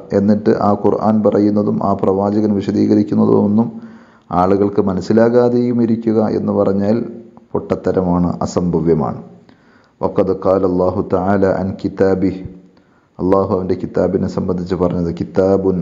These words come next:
ഉഹ്കിമത് ആയാതുഹു സുമ്മ ഫുസ്സിലത്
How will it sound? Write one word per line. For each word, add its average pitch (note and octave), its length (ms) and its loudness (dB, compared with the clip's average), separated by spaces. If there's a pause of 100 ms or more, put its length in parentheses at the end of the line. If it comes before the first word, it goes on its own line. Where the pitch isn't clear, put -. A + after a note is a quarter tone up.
ഉഹ്കിമത് A#2+ 840 -2
ആയാതുഹു F#2+ 720 0 (120)
സുമ്മ A2+ 440 0
ഫുസ്സിലത് G#2+ 760 0